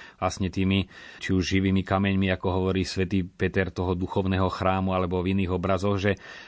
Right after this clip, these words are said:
je to aj tá aktivita, pasivita, čo sme si cez celý rok veľmi často pripomínali, že nie je to ani naše nejaké úsilie čiste ľudské, čo si tu vytvoriť, ale ani pasivita, Bože, ty rob a my sa budeme pozerať, ale dávame sa ti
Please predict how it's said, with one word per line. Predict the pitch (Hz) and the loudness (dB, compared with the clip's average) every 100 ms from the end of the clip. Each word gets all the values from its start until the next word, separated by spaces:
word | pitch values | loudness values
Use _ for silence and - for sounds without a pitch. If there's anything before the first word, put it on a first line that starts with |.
| - | -8
je | 101 | -2
to | 110 | 2
aj | 101 98 | 2 2
tá | 101 | 0
aktivita, | - 110 - 107 104 107 104 101 | 0 -2 0 0 2 4 4 4
pasivita, | 110 - 104 101 98 | 2 2 0 0 -2
čo | - 95 | 0 2
sme | 95 87 | 2 0
si | 90 | 0
cez | 101 - | 0 0
celý | 101 95 | 2 4
rok | 95 95 | 4 2
veľmi | 98 101 98 | 2 2 2
často | 101 - 107 | 0 0 -2
pripomínali, | 101 98 101 95 98 95 98 104 | 2 0 2 2 2 2 4 4
že | 95 101 95 | 4 2 2
nie | 101 104 104 | 4 4 2
je | - | 2
to | 104 | 0
ani | 110 104 101 | 0 2 2
naše | 98 101 107 - 110 98 - - - - | 2 2 0 0 0 0 -6 -20 -16 -4
nejaké | 98 - | -2 0
úsilie | 101 101 98 110 104 92 | 0 0 0 2 2 2
čiste | 101 - 113 | 0 0 2
ľudské, | 98 95 - 113 | 2 2 0 0
čo | 95 98 | 0 -2
si | - | -2
tu | 92 101 | -2 0
vytvoriť, | 101 101 101 107 107 - | 0 2 2 4 2 0
ale | 101 98 | 2 2
ani | 98 98 | 2 0
pasivita, | 98 95 104 98 95 92 | 0 -2 0 -2 0 -2
Bože, | 87 95 95 | 0 0 -2
ty | 95 92 | 0 0
rob | 95 | 2
a | 92 | 2
my | 92 | 0
sa | 90 92 | -2 -4
budeme | 90 95 92 82 | -2 -2 -2 -4
pozerať, | 90 95 95 101 | -4 0 2 2
ale | 101 95 92 | 0 -2 0
dávame | 87 98 95 92 | 0 0 0 -2
sa | - 95 | -4 -6
ti | - | -6